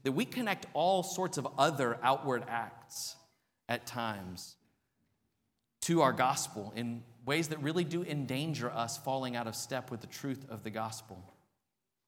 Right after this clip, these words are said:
I just wanna encourage us to stay in step with the gospel. So, we need to make practical application if we're gonna do that. We need to, we need to think about what we've seen here. I, I mentioned it earlier,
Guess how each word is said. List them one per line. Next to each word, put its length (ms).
I 80
just 140
wanna 160
encourage 420
us 160
to 100
stay 520
in 320
step 560
with 180
the 80
gospel. 460
So, 360
we 100
need 140
to 40
make 200
practical 420
application 560
if 100
we're 100
gonna 140
do 140
that. 180
We 80
need 140
to, 180
we 80
need 100
to 60
think 320
about 220
what 160
we've 240
seen 360
here. 260
I, 160
I 20
mentioned 380
it 100
earlier, 500